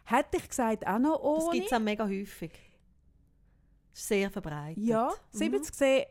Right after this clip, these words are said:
Speaker 1: hätte ich gesagt, noch
Speaker 2: Das hat dann
Speaker 1: ohne.
Speaker 2: nichts mit Silikon zu tun, gell?
Speaker 1: Und fünfundsiebzig C hätte ich gesagt,
Speaker 2: Mhm.
Speaker 1: fünfundsiebzig C aufwärts mit.
Speaker 2: Mhm.
Speaker 1: Jetzt muss ich mir überlegen, bei einem fünfundneunzig A, was würdest du dort machen, Sarah?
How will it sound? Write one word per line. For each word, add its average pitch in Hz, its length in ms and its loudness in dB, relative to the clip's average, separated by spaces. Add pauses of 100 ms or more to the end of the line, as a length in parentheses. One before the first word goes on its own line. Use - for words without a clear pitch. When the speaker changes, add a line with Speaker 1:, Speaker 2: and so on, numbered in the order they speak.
Speaker 1:
hätte 247 220 -2
ich - 80 -12
gesagt, 233 280 0
noch 202 160 0
Speaker 2:
Das 262 80 8
hat 220 80 8
dann 247 80 12
Speaker 1:
ohne. 254 140 10
Speaker 2:
nichts 240 160 2
mit - 140 -4
Silikon 233 580 -4
zu - 100 -12
tun, 175 220 -2
gell? 233 100 4
Speaker 1:
Und 254 140 8
fünfundsiebzig 370 1120 0
C 302 580 2
hätte 262 340 2
ich - 60 -12
gesagt, 226 380 2
Speaker 2:
Mhm. 185 60 -2
Speaker 1:
fünfundsiebzig 330 480 2
C 294 200 10
aufwärts 208 760 4
mit. 190 220 4
Speaker 2:
Mhm. 185 200 -6 (760)
Speaker 1:
Jetzt - 200 2
muss 349 140 0
ich 294 120 0
mir 269 140 6
überlegen, 240 540 2
bei 269 80 0
einem 233 280 2
fünfundneunzig 254 720 2
A, 208 320 6
was 196 180 -4
würdest 247 300 -2
du 214 60 4
dort 214 140 0
machen, 170 280 -2
Sarah? 175 360 -4